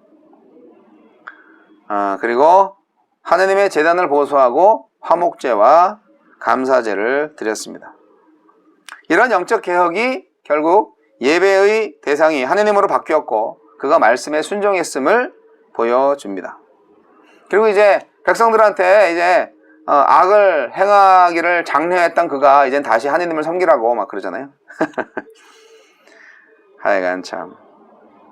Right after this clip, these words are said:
당연히 그래야죠. 당연히 그래야죠.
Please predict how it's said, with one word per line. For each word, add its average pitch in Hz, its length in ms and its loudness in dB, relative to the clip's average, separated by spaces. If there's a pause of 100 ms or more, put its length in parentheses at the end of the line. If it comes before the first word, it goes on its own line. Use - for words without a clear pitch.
(500)
당연히 127 320 -2
그래야죠. 120 640 0 (1200)
당연히 110 280 -6
그래야죠. 98 400 -6